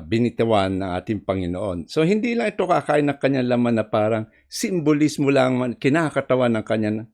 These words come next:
laman. Ay tunay na ito, buong buo, konkreto yung laman na sinasabi ni Jesus. Kitang-kita naman sa pagkakagamit ng salitang Griego na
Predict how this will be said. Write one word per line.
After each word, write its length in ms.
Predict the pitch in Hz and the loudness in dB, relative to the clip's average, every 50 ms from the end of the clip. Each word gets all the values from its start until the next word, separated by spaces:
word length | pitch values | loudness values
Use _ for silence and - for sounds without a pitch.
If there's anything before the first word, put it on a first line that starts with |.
| _ - | _ -4
laman. 400 | 98 92 90 87 87 85 87 - - - | -2 -2 -2 -2 -2 -4 -6 -6 0 -2
Ay 160 | 156 156 - - - | -2 -2 -2 -8 -6
tunay 320 | 247 247 247 240 240 233 | -4 -2 0 0 0 0
na 160 | 214 202 202 | 0 0 0
ito, 320 | 190 175 - 208 185 165 - - - - _ _ - | 0 0 0 -2 -2 -2 -4 -10 -20 -20 _ _ -14
buong 560 | 113 113 143 165 - 185 170 160 156 131 113 | -4 0 0 0 2 2 4 4 4 2 2
buo, 560 | 113 127 131 - - - 156 175 185 190 190 | 2 2 2 2 0 -2 -2 0 0 -2 -2
konkreto 880 | - - 139 117 117 110 - _ - - 170 185 175 175 175 - 180 165 | 0 2 2 2 2 0 -4 _ -10 -6 -4 -2 -2 -2 -2 -2 -2 0
yung 160 | 151 135 113 | 2 0 0
laman 480 | 98 101 104 113 127 185 98 180 165 143 | 2 2 0 0 0 -4 -6 -4 -4 -4
na 40 | 123 | -4
sinasabi 580 | - 135 123 117 107 - - 117 107 104 98 107 | -4 -4 -2 -2 -4 -2 0 -2 -2 0 -2 -4
ni 240 | 98 95 90 87 | -4 -4 -4 -6
Jesus. 320 | 80 - - 73 - - _ _ _ - - _ _ _ _ | -6 -8 -10 -12 -12 -14 _ _ _ -20 -20 _ _ _ _
Kitang-kita 720 | _ - 107 107 117 - 117 110 107 110 117 117 - 131 | _ -6 -6 -4 -2 0 0 0 0 -2 -4 0 0 0
naman 320 | 131 143 151 160 139 104 90 | 0 2 0 0 0 -2 -2
sa 160 | - 101 87 | -4 -8 -6
pagkakagamit 960 | - 107 90 101 92 - - 85 87 87 110 117 110 98 92 92 90 - - | -6 -6 -4 -4 -4 -2 -4 -4 -4 -2 -2 -2 -2 -2 -2 -4 -6 -6 -6
ng 160 | 110 110 110 | -6 -4 -4
salitang 640 | 101 - - 98 90 85 80 - 113 101 95 92 90 | -6 -4 -4 -4 -4 -4 -4 -2 -4 -2 -2 -4 -6
Griego 560 | 82 95 92 101 117 131 127 113 107 107 101 | -6 -6 -4 -2 -2 -2 -2 -2 -2 -4 -2
na 400 | 95 90 85 87 90 98 107 _ | -2 -4 -4 -4 -6 -6 -8 _